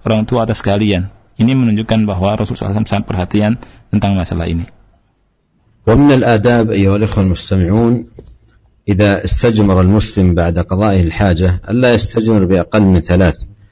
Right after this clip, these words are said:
Speaker 2: لما في ذلك من تمام الإنقاء، ولا بأس أن يستعمل ما يقوم مقام الأحجار كالمناديل ونحوها، وله أن يستنجي بالماء وهو أفضل. ففي الصحيحين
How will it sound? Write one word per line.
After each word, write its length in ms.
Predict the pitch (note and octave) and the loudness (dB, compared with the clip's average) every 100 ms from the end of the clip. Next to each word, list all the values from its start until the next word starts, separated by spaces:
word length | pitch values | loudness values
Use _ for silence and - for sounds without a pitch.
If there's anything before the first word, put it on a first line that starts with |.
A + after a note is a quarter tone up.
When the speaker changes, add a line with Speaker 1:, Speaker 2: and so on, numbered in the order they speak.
| _ _ _ - | _ _ _ -6
Speaker 2:
لما 240 | G2 G#2 F#2+ | 0 2 2
في 240 | - G2 | 0 0
ذلك 440 | G#2 A#2 A#2 A#2 | -2 -2 -2 -4
من 160 | G#2+ F#2+ | -4 -4
تمام 380 | F#2+ G2 G#2 G2 | -4 -2 0 0
الإنقاء، 720 | G2 G2 F#2 - G#2 A2+ - | -2 -4 -8 -4 -4 -4 -4
ولا 220 | G#2+ A#2+ | -4 -2
بأس 300 | A#2 B2 G#2+ | 0 -2 -4
أن 140 | G#2 G2+ | -2 -2
يستعمل 600 | F#2 - - G#2 A2 G2 | -2 -4 -6 -2 0 0
ما 160 | F#2+ F#2+ | 0 0
يقوم 400 | F2+ - A2+ G2 | -2 -4 -2 -2
مقام 340 | E2+ G2+ G2 | -2 -4 -2
الأحجار 600 | F2+ D#2 - G2 F#2+ - - | -2 -4 -6 -2 -2 -4 -12
كالمناديل 680 | F#2+ G2 F#2 F#2 E2+ G#2 A2+ | -4 -2 0 -2 0 0 2
ونحوها، 580 | F#2+ F#2 F#2+ F2+ E2+ - - - _ _ _ _ _ - | 2 0 -2 -4 -4 -8 -14 -20 _ _ _ _ _ -6
وله 260 | G#2+ A#2 G#2+ - | -2 0 0 -2
أن 80 | G#2 | -2
يستنجي 560 | F#2+ - A2+ A2+ F#2+ F#2+ | -4 -4 -4 -4 -4 -6
بالماء 540 | F#2 F2+ G2 A2 A2+ _ _ _ _ _ _ - | -4 -6 -4 -4 -6 _ _ _ _ _ _ -8
وهو 200 | F#2+ G2+ | -4 -4
أفضل. 560 | A2+ G#2+ - F2 D#2+ | -2 -2 -2 -8 -12
ففي 280 | - F#2 F#2 | -6 -4 -4
الصحيحين 920 | F#2 - - F#2+ F#2 - G2+ A#2+ B2+ | -6 -12 -18 -20 -20 -16 -12 -12 -12